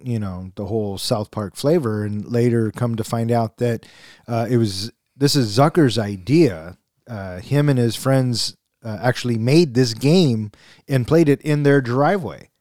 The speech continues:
You know what I mean? And so they wrote it out. And, uh, Chris Farley was actually supposed to play, uh, Coop. And that would have been such a completely different movie,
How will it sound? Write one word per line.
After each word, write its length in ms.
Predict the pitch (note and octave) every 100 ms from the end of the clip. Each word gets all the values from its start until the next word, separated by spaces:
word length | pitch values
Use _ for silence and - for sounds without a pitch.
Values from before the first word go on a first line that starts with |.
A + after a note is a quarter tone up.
| _
You 100 | A#2+
know 100 | A#2+
what 100 | A#2
I 60 | A2+
mean? 260 | A2+ C#3 D#3+
And 140 | A2+
so 220 | - A#2+
they 260 | A2+ A2+ A#2
wrote 300 | A2+ C3 A#2+
it 100 | A2+
out. 300 | D#3 C#3+ - - - - -
And, 480 | C#3+ C#3 C3 B2 -
uh, 360 | B2 A#2 G#2 G#2+
Chris 200 | G#3+ -
Farley 360 | A3+ B3+ F#3
was 140 | B2 B2
actually 400 | C3+ - C#3 B2+
supposed 280 | - C3 -
to 80 |
play, 460 | A2+ E3 C3+ B2+ B2 -
uh, 480 | B2 A2+ A2 G#2+ A2
Coop. 300 | - G3+ - _ _ _ _ _ _
And 160 | C3 B2+
that 140 | D#3
would 140 | E3+ D3+
have 100 | C3
been 200 | C#3 C3
such 260 | C#3 -
a 40 | C3
completely 960 | C3 A#2+ - - D3+ E3 E3+ D#3+ D3+
different 420 | C3 C#3+ - B2+ A2+
movie, 420 | C#3 C3+ -